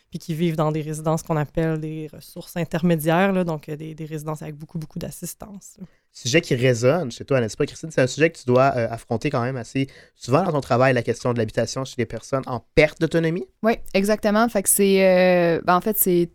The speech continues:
Speaker 3: tout à fait en accord avec, euh, les études de Vanessa, mais moi, c'est vraiment plus dans le domicile, euh, chez les personnes âgées. Donc, euh, c'est quand ils sont encore dans leur milieu de vie, ils sont pas encore rendus en hébergement,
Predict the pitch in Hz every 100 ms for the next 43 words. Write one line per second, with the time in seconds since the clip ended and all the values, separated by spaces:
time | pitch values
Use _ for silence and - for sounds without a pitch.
0 | _ - - 202 233 220 202 185 208 190
1 | 180 - 185 175 170 160 - 185 180 180
2 | 180 202 202 185 180 180 175 175 240 302
3 | 269 202 190 190 185 220 226 196 185 185
4 | 220 196 180 175 190 185 - 220 226 226
5 | 196 170 165 - _ _ _ - 220 214
6 | 196 190 208 190 185 202 240 214 196 190
7 | 185 180 180 208 202 202 180 175 202 196
8 | 180 175 185 180 175 170 226 339 - _
9 | _ - 202 185 190 185 190 190 175 180
10 | 196 180 175 175 185 180 196